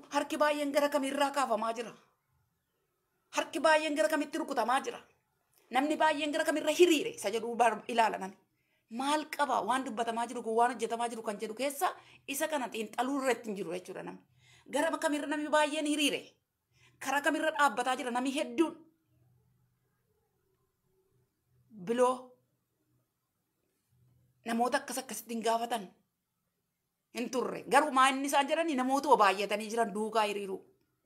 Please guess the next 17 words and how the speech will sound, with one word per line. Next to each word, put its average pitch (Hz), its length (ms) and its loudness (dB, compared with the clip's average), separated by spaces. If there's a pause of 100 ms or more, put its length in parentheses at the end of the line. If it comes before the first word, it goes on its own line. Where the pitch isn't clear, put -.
(140)
ብዙ 190 200 -10
ሰዎች 226 360 -2 (140)
የተሰለፉበት 202 840 -4
ቦታ 214 220 -6 (480)
ምን 202 180 -6
እንደሚሉ 196 520 -6 (480)
እነዚህ 208 340 -2
የሚጮው 226 460 0
ማለት 180 280 -8
ነው። 156 100 -10
በዚህ 185 240 -6
ጩኸት 202 280 -4
ውስጥ 277 260 -10 (560)
መልካም 208 380 -4
ነገር 269 240 -4
ነው 277 120 0
የሚጮውት፣ 277 640 -2